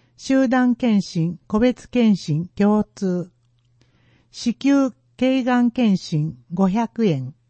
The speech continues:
二十歳以上で前年度未受診の女性。乳がん検診、マンモグラフィー、千円。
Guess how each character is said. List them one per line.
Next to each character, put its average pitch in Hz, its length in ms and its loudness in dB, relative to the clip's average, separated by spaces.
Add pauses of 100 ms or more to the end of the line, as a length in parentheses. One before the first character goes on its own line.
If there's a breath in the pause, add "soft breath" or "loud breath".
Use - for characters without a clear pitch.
(600)
二 226 120 6
十 269 160 2
歳 269 480 -2
以 240 60 -2
上 214 260 2
で 160 400 -6
前 240 180 4
年 247 420 4
度 165 260 -2
未 208 340 4
受 269 60 2
診 180 320 0
の 190 180 0
女 160 220 -2
性。 156 420 -8 (1500)
乳 269 260 6
が 269 160 2
ん 262 80 2
検 233 320 0
診、 170 340 -4 (220)
マ 233 200 2
ン 262 120 2
モ 262 100 4
グ 247 120 0
ラ 202 140 0
フ - 100 -6
ィ 156 180 -2
ー、 139 60 -18 (260)
千 240 420 0
円。 147 300 -6